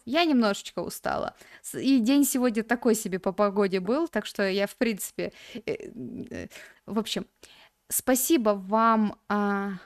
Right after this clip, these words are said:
Эниматика и Д Д С С очень по-разному играются. Д Д С С — это во многом ручные крафты, а Эниматика — нормальная автоматизация.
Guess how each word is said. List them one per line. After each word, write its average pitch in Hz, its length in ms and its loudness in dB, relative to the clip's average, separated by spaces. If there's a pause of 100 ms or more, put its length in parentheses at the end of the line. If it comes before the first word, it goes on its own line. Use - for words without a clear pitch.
(220)
Эниматика 226 640 0
и 226 60 0
Д 208 100 -4
Д 202 100 -4
С - 100 -6
С 294 140 -4
очень - 180 -6
по-разному 226 420 0
играются. 208 520 -4
Д 208 200 -2
Д 208 80 -2
С - 120 -8
С — 311 260 -2
это 214 240 -4
во 196 140 -4
многом 214 440 -4
ручные 196 360 -6
крафты, - 380 -8
а 220 40 -2
Эниматика — 208 520 -6
нормальная 196 400 -6
автоматизация. 202 840 -8